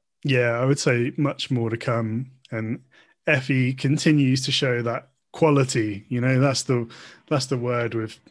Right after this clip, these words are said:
Effie, I think. You just see quality and experience. And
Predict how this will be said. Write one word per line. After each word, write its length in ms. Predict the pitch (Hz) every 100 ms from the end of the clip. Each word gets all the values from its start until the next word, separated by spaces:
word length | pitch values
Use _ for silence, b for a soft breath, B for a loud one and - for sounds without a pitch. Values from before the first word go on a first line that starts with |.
| _ _ 131
Effie, 320 | 117 - 110
I 80 | 101
think. 340 | 131 202 -
You 140 | 135
just 220 | 123 127 -
see 100 | 120
quality 720 | - 131 120 113 160 160 151 b -
and 80 | 113
experience. 880 | 113 - 131 120 110 117 202 185 -
And 320 | 117 107 104